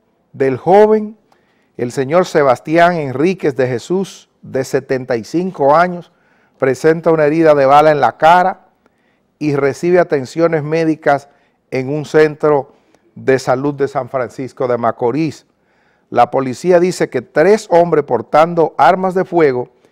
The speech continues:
entraron en la residencia donde se encontraba la víctima y su, y su padre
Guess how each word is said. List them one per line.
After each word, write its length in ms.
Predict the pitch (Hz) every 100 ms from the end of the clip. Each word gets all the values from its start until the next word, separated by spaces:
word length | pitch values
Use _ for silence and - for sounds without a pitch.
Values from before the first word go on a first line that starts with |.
| _ _
entraron 640 | - 123 107 139 175 180
en 80 | 175
la 80 | 175
residencia 840 | 160 160 175 156 151 131 143 135 _ _ _ _
donde 260 | 135 135 135
se 120 | 147
encontraba 680 | 131 123 113 131 151 156
la 120 | 147 135
víctima 460 | 156 147 156 143
y 60 | 143
su, 260 | - 156 -
y 120 | 135
su 280 | - 135 117
padre 420 | 175 180 190 190